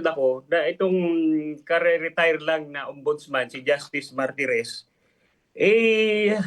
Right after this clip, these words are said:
harap-harapang sinasabi na the, there is no law that mandates the submission of the saln. Eh,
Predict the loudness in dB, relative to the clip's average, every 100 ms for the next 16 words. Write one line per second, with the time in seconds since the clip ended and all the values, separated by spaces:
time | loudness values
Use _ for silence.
0 | -8 _ _ -2 0 2 2 0 -2 0
1 | 0 -2 -4 -6 -6 -6 -4 -4 -2 -4
2 | 0 -2 0 -2 -4 -6 -12 _ _ _
3 | _ _ 0 0 0 -2 -4 -6 -4 0
4 | 2 2 2 2 2 0 -4 _ _ -8
5 | -4 -2 0 0 -2 -2 -2 0 -2 0
6 | -2 -2 -4 -4 -6 -4 0 0 2 0
7 | 0 -4 -8 _ _ _ _ _ _ 0
8 | 2 2 0 -2